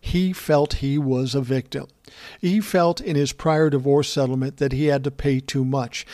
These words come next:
He felt his ex-wife had an advantage with a female lawyer. He felt the court system was rigged by women and for women. I began seeing he was expressing without words that Trump was his hero in a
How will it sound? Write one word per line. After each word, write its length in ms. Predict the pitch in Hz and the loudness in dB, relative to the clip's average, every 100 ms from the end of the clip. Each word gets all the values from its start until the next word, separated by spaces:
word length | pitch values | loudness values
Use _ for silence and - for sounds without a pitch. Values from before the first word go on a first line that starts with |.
| - | -12
He 180 | - 196 | -2 -2
felt 400 | - 180 165 156 | 0 2 4 4
his 200 | 147 135 | 2 4
ex-wife 560 | 147 131 151 147 139 - | 2 2 4 4 4 2
had 180 | 135 | 0
an 140 | 127 123 | 2 0
advantage 560 | 120 135 143 143 131 | 0 0 2 2 -2
with 160 | 135 131 | -2 -2
a 40 | |
female 480 | 123 - 139 135 131 | -2 -2 -2 0 0
lawyer. 440 | 131 139 135 117 - - - | 2 2 2 -2 -8 -20 -6
He 180 | - 202 | 0 0
felt 400 | - 175 156 156 | 0 2 2 0
the 100 | 139 | -8
court 380 | - 160 156 156 | 0 2 2 0
system 420 | - 151 - 143 | -2 -2 -2 -2
was 180 | 143 127 | -2 0
rigged 400 | 147 151 127 127 | 4 4 4 -2
by 140 | 135 | 0
women 460 | 127 135 156 156 165 - - _ - | 2 2 2 2 -2 -8 -20 _ -4
and 160 | 139 | -4
for 300 | 135 143 135 | 2 2 4
women. 420 | 131 135 127 120 190 _ _ _ _ - - - - | 2 0 -2 -4 -14 _ _ _ _ -20 -20 -18 -4
I 60 | 151 | 0
began 400 | 156 165 165 147 | 2 4 4 2
seeing 540 | - 190 170 139 127 | 0 2 2 2 2
he 100 | 139 | 2
was 180 | 131 123 | 0 0
expressing 640 | 143 - - 160 - 147 | -4 -2 2 2 2 0
without 320 | 135 135 131 | 2 2 2
words 440 | 147 147 143 135 - | 4 6 6 4 -2
that 120 | 131 | -4
Trump 360 | - 160 147 147 | 0 0 0 0
was 180 | 131 | 0
his 160 | 117 120 | -2 -2
hero 400 | 170 156 131 135 | 2 2 2 -2
in 180 | 151 135 | -2 -2
a 180 | 131 | -2